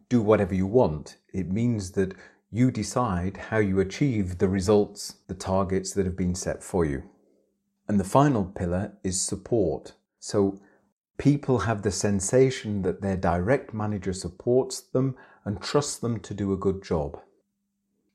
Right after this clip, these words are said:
So with these five pillars, predictability, comfort, security, freedom to choose, and support, you create the foundations on which you can put your change initiative.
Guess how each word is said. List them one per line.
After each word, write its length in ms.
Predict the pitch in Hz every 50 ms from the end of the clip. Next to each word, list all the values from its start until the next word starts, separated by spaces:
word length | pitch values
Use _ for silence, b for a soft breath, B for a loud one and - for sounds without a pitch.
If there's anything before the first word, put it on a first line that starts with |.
| _ _ _ _ _ _ _ _ _ _ _
So 120 | - -
with 200 | 123 110 123 107
these 220 | - 165 180 175 -
five 360 | - - 139 139 127 - -
pillars, 320 | - 135 104 87 76 76
predictability, 920 | - - - 98 98 143 143 - - 113 113 110 110 101 - - 110 104
comfort, 460 | - - 139 139 131 - - 127 120 -
security, 580 | - 95 92 - 117 117 117 107 - - 98 92
freedom 440 | 92 - - 139 160 151 131 107
to 140 | 92 95 92
choose, 320 | - - 98 98 98 90 90
and 160 | 85 85 -
support, 640 | - - - - - - 104 104 107 104 101 - - B B B B B B B B B B _
you 260 | 95 90 90 104 101
create 440 | 90 - - 107 107 104 101 - 98
the 100 | 95 90
foundations 1200 | - - - - 104 101 98 95 90 90 - 113 117 143 160 156 156 - 104 87 87 92 98 95
on 220 | 101 95 98 98 104
which 260 | 117 117 - - -
you 80 | 110
can 280 | 98 - 107 98 92 -
put 360 | - - - 147 135 - -
your 160 | 95 90 92
change 440 | 92 - - 110 107 104 98 95 87
initiative. 800 | 87 82 87 82 - - 87 - - 82 76 76 82 - - -